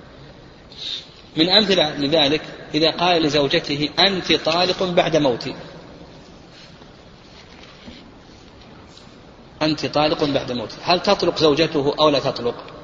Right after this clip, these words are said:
نقول بأن زوجته لا تطلق، أن زوجته لا تطلق.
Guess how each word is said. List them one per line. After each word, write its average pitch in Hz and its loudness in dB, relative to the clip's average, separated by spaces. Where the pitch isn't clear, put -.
نقول 185 2
بأن 175 0
زوجته 147 0
لا 247 -4
تطلق، - -4
أن 135 -2
زوجته 139 0
لا 120 -8
تطلق. 110 -14